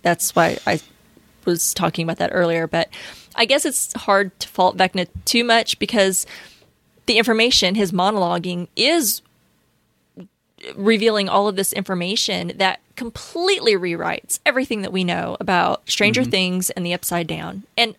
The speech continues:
Speaker 1: oh, so, yeah, no big deal or anything. So, right?
Speaker 2: <laughs>
Speaker 1: Like you said, and this, I feel like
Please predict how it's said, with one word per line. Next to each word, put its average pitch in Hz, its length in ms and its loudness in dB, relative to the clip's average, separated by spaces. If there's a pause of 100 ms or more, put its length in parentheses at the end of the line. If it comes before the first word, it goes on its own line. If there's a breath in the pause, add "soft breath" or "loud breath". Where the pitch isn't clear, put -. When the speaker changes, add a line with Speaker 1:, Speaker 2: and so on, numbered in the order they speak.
Speaker 1:
oh, 294 160 2
so, 208 320 -4
yeah, 165 180 -2
no 170 140 -2
big 165 200 -6
deal 165 260 -4
or 170 60 -6
anything. 190 480 -2
So, 185 400 6 (420 loud breath)
right? 262 480 4
Speaker 2:
<laughs> 156 120 -6 (300 loud breath)
Speaker 1:
Like 302 420 -2
you 330 80 2
said, 311 300 0 (180)
and 277 240 0
this, 330 440 0
I 262 220 -2
feel 359 260 0
like 349 340 -4